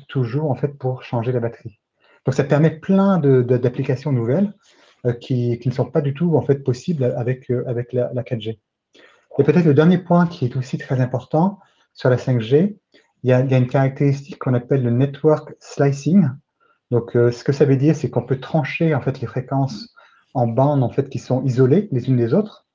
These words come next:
et donc avoir plusieurs réseaux cinq G qui cohabitent en même temps,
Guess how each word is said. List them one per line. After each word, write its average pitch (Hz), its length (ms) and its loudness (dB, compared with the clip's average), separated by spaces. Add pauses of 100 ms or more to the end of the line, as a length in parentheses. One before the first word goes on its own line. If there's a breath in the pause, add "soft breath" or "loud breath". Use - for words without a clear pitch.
(440)
et 131 100 4
donc 165 240 4
avoir 143 360 0
plusieurs 185 440 2
réseaux 143 240 0
cinq 131 260 -2
G 147 300 -2
qui 135 260 -4
cohabitent 139 560 0
en 139 60 -6
même 123 180 2
temps, 170 280 -2